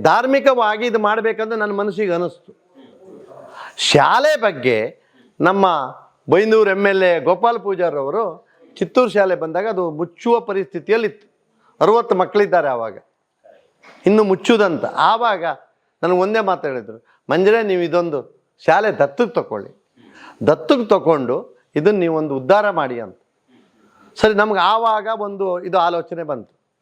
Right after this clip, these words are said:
ಅದರೊಟ್ಟಿಗೆ ನನ್ನ ಹೆಂಡತಿಯು ಹೇಳ್ತಿದ್ಲು, "ನೀವು ದೇವಸ್ಥಾನ ಎಲ್ಲ ಮಾಡ್ತೀರಿ, ಒಂದು ವಿದ್ಯಾಭ್ಯಾಸಕ್ಕೊಂದು ಇದು ಮಾಡಿ,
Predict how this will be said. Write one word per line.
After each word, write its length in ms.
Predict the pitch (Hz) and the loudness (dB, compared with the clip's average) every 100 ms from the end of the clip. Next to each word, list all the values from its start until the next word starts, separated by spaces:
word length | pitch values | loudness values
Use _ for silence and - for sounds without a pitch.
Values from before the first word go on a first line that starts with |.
| _ _ _ _ - - - _ | _ _ _ _ -20 -20 -20 _
ಅದರೊಟ್ಟಿಗೆ 480 | 190 233 247 247 240 | 2 2 2 0 2
ನನ್ನ 240 | 208 196 | 0 0
ಹೆಂಡತಿಯು 380 | 180 190 180 220 | 0 -2 -2 0
ಹೇಳ್ತಿದ್ಲು, 440 | 202 - 147 113 123 | 0 -2 -8 -8 -8
"ನೀವು 200 | 160 143 | -4 0
ದೇವಸ್ಥಾನ 460 | 196 208 220 214 | 0 0 0 0
ಎಲ್ಲ 240 | 202 190 196 | -2 -2 -2
ಮಾಡ್ತೀರಿ, 600 | 170 151 - 117 120 _ _ _ _ - - - | -2 -6 -6 -14 -16 _ _ _ _ -20 -6 0
ಒಂದು 360 | 202 240 180 117 - _ _ _ _ _ _ _ _ _ _ _ | 0 2 -2 -4 -12 _ _ _ _ _ _ _ _ _ _ _
ವಿದ್ಯಾಭ್ಯಾಸಕ್ಕೊಂದು 800 | 156 226 254 233 214 208 196 175 | 4 4 4 0 0 0 2 2
ಇದು 120 | 160 | 0
ಮಾಡಿ, 360 | 156 131 117 | 0 -2 -4